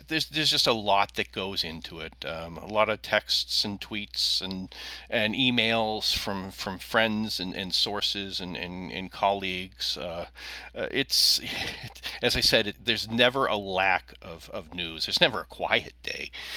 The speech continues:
in this type of industry. There's just always something going on. So yeah, it's, it's, it's constant. It's, it's fun.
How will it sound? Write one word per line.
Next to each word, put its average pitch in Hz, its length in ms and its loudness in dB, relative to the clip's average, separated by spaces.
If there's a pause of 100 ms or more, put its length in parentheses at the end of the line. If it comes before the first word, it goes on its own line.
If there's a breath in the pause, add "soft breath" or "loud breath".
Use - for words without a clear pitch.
(140)
in 131 180 2
this 113 140 0
type 90 180 2
of 85 120 -10
industry. 80 380 -6
There's 87 160 -6
just - 300 0
always 107 640 2
something 90 480 -4
going 82 340 -6
on. 85 340 -6 (360 loud breath)
So 117 380 0
yeah, 113 440 4
it's, - 360 -4 (480)
it's, - 280 -6
it's 113 240 -2
constant. 92 540 0
It's, - 340 0
it's - 160 0
fun. 208 340 0